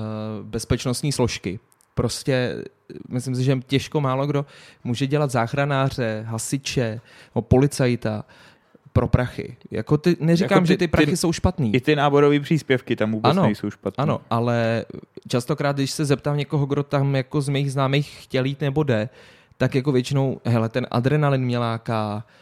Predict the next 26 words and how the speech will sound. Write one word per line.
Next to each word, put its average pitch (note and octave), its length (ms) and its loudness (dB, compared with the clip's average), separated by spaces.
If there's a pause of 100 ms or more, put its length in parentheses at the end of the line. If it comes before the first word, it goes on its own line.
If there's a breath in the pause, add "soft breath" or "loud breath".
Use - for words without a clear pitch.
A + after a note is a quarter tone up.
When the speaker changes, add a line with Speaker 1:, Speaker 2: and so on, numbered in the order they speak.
(200 soft breath)
Speaker 1:
jo, A2+ 240 0
Speaker 2:
Mhm, C3 80 2
Speaker 1:
prostě, A#2+ 380 -4
Speaker 2:
mhm. C3 240 -4
Speaker 1:
nebo A#2+ 360 0
chci - 280 -2
to D3 100 4
dělat C#3+ 280 2
pro C3+ 160 4
ty C3+ 140 0
lidi, A#2 380 0
chci - 300 -4
pomáhat A#2+ 760 -2
a - 80 -10
tak. - 260 -6 (720 loud breath)
To C#3+ 100 2
jsou E3 200 0
zase D#3+ 240 0
úplně, D#3+ 420 2
to C#3 380 0 (800 loud breath)
je B2 680 -4
asi B2+ 300 -6
víc - 560 -10 (300)
povolání B2 880 4 (260)
než A2+ 180 -2
práce. A2+ 480 -6